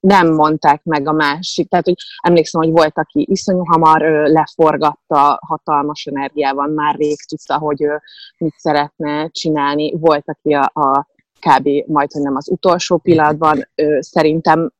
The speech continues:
nagyon kevés, ö, dolog fűzi össze a, a filmeket, annak ellenére, hogy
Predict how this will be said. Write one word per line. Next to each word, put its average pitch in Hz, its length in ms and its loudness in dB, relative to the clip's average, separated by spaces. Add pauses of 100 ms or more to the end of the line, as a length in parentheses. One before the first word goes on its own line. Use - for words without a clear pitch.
(100)
nagyon 156 480 0
kevés, 143 680 -2
ö, 147 420 -2 (440)
dolog 151 460 4 (360)
fűzi 156 440 2
össze 151 400 -2
a, 143 360 2
a 147 240 0
filmeket, 151 420 -2
annak 147 280 -2
ellenére, 143 380 0
hogy 143 180 2